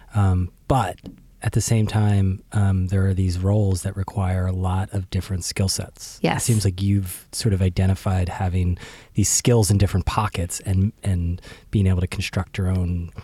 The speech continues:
Speaker 1: sort of job within that product world.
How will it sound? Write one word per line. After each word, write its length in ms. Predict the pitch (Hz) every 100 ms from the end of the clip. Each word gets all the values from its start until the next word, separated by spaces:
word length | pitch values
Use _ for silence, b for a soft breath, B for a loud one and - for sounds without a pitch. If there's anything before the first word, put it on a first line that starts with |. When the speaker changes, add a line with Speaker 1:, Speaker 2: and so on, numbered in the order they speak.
| B B
Speaker 1:
sort 200 | - 87
of 100 | -
job 320 | 92 87 87
within 480 | 87 101 90 87 85
that 220 | - 85 - -
product 440 | - 92 78 - 95
world. 360 | 85 90 107